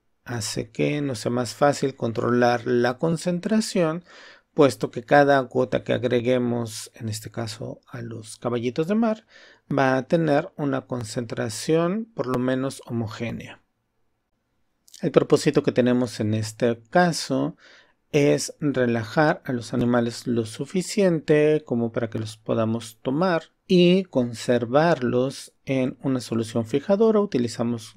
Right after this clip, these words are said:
solución Davidson, y que la posición relajada de los caballitos de mar, que estén bien extendidos de tal manera que puedan acomodarse para realizar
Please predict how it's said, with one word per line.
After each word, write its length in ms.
solución 500
Davidson, 600
y 340
que 320
la 200
posición 960
relajada 920
de 80
los 200
caballitos 600
de 80
mar, 440
que 120
estén 440
bien 200
extendidos 800
de 120
tal 160
manera 380
que 140
puedan 400
acomodarse 640
para 220
realizar 480